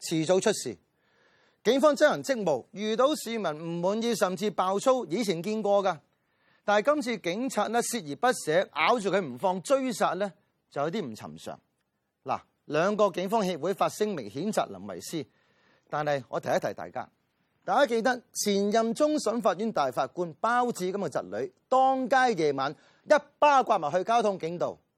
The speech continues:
你兩個協會做過咩嘢啊？又唔見你出聲明？一啲市民有時見到唔公義，嗱，當睇唔到，急急腳走人，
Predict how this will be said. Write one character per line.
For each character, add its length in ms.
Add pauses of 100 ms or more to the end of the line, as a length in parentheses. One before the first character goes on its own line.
(140)
你 160
兩 140
個 80
協 100
會 140
做 160
過 80
咩 160
嘢 200
啊？ 160 (340)
又 100
唔 80
見 140
你 60
出 120
聲 220
明？ 240 (1300)
一 60
啲 240
市 160
民 120
有 140
時 160
見 240
到 140
唔 180
公 300
義， 200 (360)
嗱， 160 (260)
當 220
睇 180
唔 160
到， 160
急 320 (160)
急 80 (100)
腳 120
走 260
人， 160